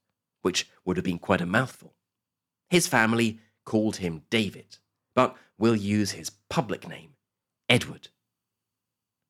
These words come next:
He was born in eighteen ninety-four, still during the reign of his great-grandmother,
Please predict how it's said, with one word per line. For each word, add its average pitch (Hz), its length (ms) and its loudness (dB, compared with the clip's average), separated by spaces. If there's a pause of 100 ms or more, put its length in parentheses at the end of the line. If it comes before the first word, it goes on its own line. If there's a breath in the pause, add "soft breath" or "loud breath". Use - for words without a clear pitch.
(420)
He 143 120 4
was 139 160 4
born 180 480 2 (200 soft breath)
in 120 280 0
eighteen 160 420 0
ninety-four, 104 560 -4 (460)
still 139 320 2
during 107 400 2
the 101 80 4
reign 104 320 0
of 95 100 -6
his 90 120 -2
great-grandmother, 101 1040 -4